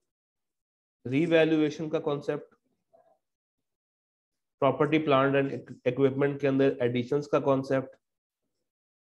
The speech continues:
non current asset held for sale, ये शायद आपके सिलेबस का पार्ट नहीं है या है, कैफ लेवल पे है,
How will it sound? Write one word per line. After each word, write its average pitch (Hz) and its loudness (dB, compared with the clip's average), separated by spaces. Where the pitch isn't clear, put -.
non 139 4
current 156 4
asset 143 0
held 135 0
for 143 0
sale, 139 0
ये 139 2
शायद 139 0
आपके 131 0
सिलेबस 131 -4
का 139 -2
पार्ट 123 0
नहीं 113 -4
है 110 -2
या 131 2
है, 113 2
कैफ 143 2
लेवल 160 4
पे 156 2
है, 185 -2